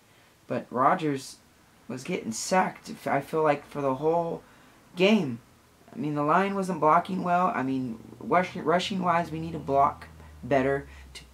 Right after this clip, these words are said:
to create better lanes for Ty Montgomery. Um,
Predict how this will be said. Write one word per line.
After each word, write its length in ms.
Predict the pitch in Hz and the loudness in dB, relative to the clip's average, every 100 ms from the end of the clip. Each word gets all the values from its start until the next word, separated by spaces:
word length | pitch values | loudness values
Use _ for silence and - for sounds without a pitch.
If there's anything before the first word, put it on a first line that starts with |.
| - - - | -20 -20 -14
to 60 | - | -12
create 420 | - 143 135 127 | -4 -2 -2 0
better 240 | 139 139 | 0 2
lanes 280 | 131 131 131 | 0 -2 -4
for 120 | - | -8
Ty 240 | - 117 113 | -8 -4 -2
Montgomery. 720 | 110 117 131 139 147 147 151 - - - - - | -4 -2 0 0 -2 -8 -12 -20 -20 -20 -20 -8
Um, 560 | 107 104 104 104 101 | -6 -4 -6 -8 -12